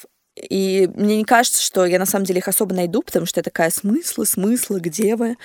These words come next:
Они, может быть, найдутся, может быть, не найдутся, это нормально. Просто мне кажется, важным было поговорить сегодня с вами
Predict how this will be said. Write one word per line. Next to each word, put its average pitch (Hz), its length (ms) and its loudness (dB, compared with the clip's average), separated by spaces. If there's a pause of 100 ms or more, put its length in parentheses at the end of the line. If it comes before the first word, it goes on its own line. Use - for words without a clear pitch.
(380)
Они, 214 220 6
может 294 220 4
быть, 302 100 -2
найдутся, 226 400 2
может 208 180 2
быть, 214 140 -2
не 196 60 -2
найдутся, 190 420 -2
это 180 140 -2
нормально. 190 800 2
Просто 202 480 4
мне 208 260 0
кажется, 254 380 2
важным 214 420 4
было 196 200 2
поговорить 185 460 0
сегодня 185 300 -2
с - 100 0
вами 330 420 0